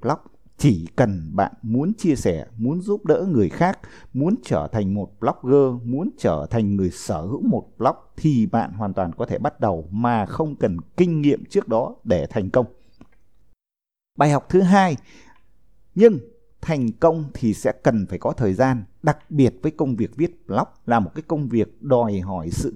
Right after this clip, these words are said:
kiên trì rất lớn ở cái người sở hữu blog, ở một người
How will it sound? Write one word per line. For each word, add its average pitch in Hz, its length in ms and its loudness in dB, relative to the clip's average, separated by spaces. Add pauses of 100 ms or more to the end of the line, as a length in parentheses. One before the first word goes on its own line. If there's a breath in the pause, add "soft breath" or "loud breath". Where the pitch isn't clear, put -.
kiên 147 240 4
trì 92 500 0
rất - 380 -2
lớn 135 300 4 (220)
ở 98 220 -2 (100)
cái 113 120 0
người 123 420 0
sở 80 460 -8
hữu - 240 -6
blog, 175 200 -2 (340 loud breath)
ở - 100 -2
một 98 260 -4
người 101 360 0